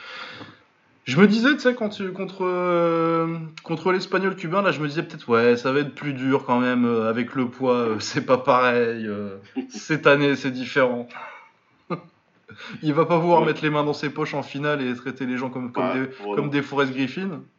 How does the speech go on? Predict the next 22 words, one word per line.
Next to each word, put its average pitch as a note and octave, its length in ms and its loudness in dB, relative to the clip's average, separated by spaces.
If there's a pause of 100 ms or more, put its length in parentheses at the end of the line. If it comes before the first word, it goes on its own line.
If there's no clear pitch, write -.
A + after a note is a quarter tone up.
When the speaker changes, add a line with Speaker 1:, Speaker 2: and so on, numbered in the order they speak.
(380)
Speaker 2:
Voilà, F2+ 340 -8 (180)
c'est - 80 -20
surtout - 260 -16
ça. A#2 240 -8 (1120)
Et G2 100 -16
ben, - 240 -10 (1500)
Speaker 1:
Ah, A2+ 140 0
la G2+ 120 -2
perf - 300 -12
en G#2 40 -14
finale. G#2 500 -10 (1300)
Speaker 2:
que G2 120 -12
dalle. - 180 -14 (180)
En - 80 -18
finale, A#2 360 -2
il G2 120 -14
maltraite A#2+ 400 -2 (100)
le G#2+ 140 -12
champion A#2 300 -14
du A2 80 -14
monde, F2+ 200 -16
quoi. - 120 -20